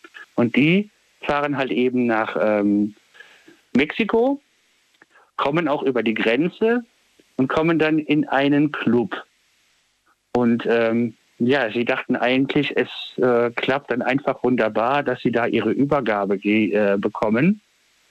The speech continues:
und dass sie dann halt eben flüchten können. Nur dann wird dieser Club von Vampiren befallen.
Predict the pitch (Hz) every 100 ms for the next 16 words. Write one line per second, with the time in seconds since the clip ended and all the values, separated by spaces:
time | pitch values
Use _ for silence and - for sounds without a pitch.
0 | - 127 120 123 123 113 113 117 110 104
1 | 101 131 160 - 123 - 104 104 151 185
2 | _ - - - - _ - 135 135 127
3 | 123 160 - 123 147 156 - 143 113 110
4 | 110 147 - - _ _ _ _ _ -
5 | 160 151 - 123 147 156 - 226 147 120
6 | 104 - 90 90 87 285